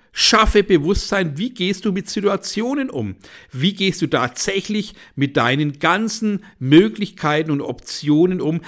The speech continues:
weil du ein grundfalsches Gedankenmuster hast in Bezug auf wichtige Dinge, die du im Leben erreichen willst. Zusammengefasst ist jetzt dieser Job, der eigentlich jetzt dein Plan A ist, ist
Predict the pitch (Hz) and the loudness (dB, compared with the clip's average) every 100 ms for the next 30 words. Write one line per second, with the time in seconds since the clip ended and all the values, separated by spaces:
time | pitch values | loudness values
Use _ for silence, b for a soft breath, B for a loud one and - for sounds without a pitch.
0 | B 113 131 147 170 180 185 135 135 - | B -4 2 4 2 2 0 0 -2 2
1 | 165 226 294 - - - - 156 175 170 | 6 6 4 -6 -18 -6 0 2 2 2
2 | 196 185 196 165 175 226 - 247 190 147 | 2 2 -2 0 0 0 -2 -2 2 0
3 | 147 - 151 147 196 - 160 143 143 175 | 0 -2 0 0 -2 -2 -2 -2 -2 -2
4 | 220 240 143 120 135 143 170 170 190 185 | -2 0 -2 -2 -6 -6 -4 -2 0 -2
5 | B B _ - 147 156 160 160 147 120 | B B _ 4 4 4 0 0 0 2
6 | 113 123 160 151 139 147 120 98 - - | 0 0 0 2 0 -2 -6 -10 -12 -20
7 | _ _ _ _ - - 185 240 226 226 | _ _ _ _ -4 2 2 2 0 0
8 | 214 226 - - b b b 151 127 208 | 0 -2 -4 -18 b b b -4 0 0
9 | 226 - 180 180 156 - 254 254 - 139 | 0 -4 -2 0 -2 2 2 2 -2 0
10 | 147 180 180 180 220 - 151 147 147 160 | 0 -2 -2 -2 -4 -4 -2 -2 -2 -2
11 | 143 143 165 214 175 196 220 - B B | -2 0 2 2 2 0 -2 -10 B B
12 | - 202 - - | -2 0 -2 -12